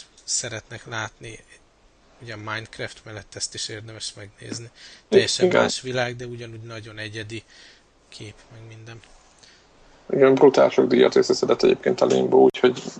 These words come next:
Speaker 2: tényleg most már a P S N-en a demo változat letölthető, úgyhogy próbáljátok ki okvetlenül. No, és akkor mi van ezzel az Order and Chaos-szal?
Speaker 1: Igen, ez most, most jelent meg itt a hír, hogy ugye emlékeztek, a Greg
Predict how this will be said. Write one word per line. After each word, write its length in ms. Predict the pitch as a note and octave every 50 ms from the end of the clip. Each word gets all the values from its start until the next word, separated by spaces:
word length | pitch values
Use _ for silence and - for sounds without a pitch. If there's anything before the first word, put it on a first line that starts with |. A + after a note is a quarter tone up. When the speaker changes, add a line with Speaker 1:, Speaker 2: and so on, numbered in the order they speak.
| - B2 C3
Speaker 2:
tényleg 320 | - C3 B2+ B2 B2 - -
most 160 | - A#2+ - -
már 120 | - -
a 40 | C3
P 220 | - B2+ C#3 B2+
S 60 | -
N-en 300 | - B2 A#2 A2+ A2+ A#2+
a 140 | A#2+ A2 G#2
demo 360 | - - A#2 A#2 A#2 B2 A#2+
változat 480 | A#2+ A#2+ A#2+ - B2+ - - A#2 A#2 -
letölthető, 640 | - - - - B2+ A#2 - - - C3+ - - -
úgyhogy 400 | - B2 - - - - - - - - - - - - - _ _
próbáljátok 640 | - B2 B2 - - - - - - - - - -
ki 80 | -
okvetlenül. 600 | - - - - A1 - - - - G1+ G1+ G1+ - - _ _ _ _ _ _ - - - - - - - - - - - - _
No, 380 | - C#3 C#3 C#3 C#3 C3 G#2 - - -
és 160 | - - -
akkor 260 | - - - - C#3+ D3
mi 60 | D3
van 140 | D3 C#3+ C#3+
ezzel 200 | C#3+ C#3 D3 C#3+
az 100 | C#3 C#3+
Order 340 | C#3+ C#3 C3+ C#3 C#3 C3+
and 140 | C#3+ C#3+ C3+
Chaos-szal? 640 | - C#3+ C#3+ C#3+ C#3+ C3+ - - - - - - - - _ _ _ _ - - - - -
Speaker 1:
Igen, 220 | - D#3+ D3+ D3
ez 180 | C#3+ C3 - - D3 C#3+ D3
most, 340 | D3 C#3+ C3 - - - -
most 380 | C3+ B2 - - - - B2+ - _ _
jelent 360 | - B2 A#2 A2+ A2+ A2 - -
meg 160 | B2+ A2 A#2
itt 160 | A2+ _ -
a 40 | B2
hír, 360 | G#2+ - C3 A#2+ A#2 A#2 G2+ G2 A2 A2+ G#2+ G#2+ G#2+
hogy 120 | G#2+ G#2+ - _ _ - - _ _ _ -
ugye 320 | C#3+ A#2+ B2+ A#2+ A#2 A#2
emlékeztek, 760 | C3 B2+ A#2+ A#2+ B2 A#2 - - A#2+ G#2+ - - - A2 - -
a 220 | A2+ G#2+ G#2 G#2 G#2 -
Greg 280 | A#2 A#2+ A#2 A2+ A2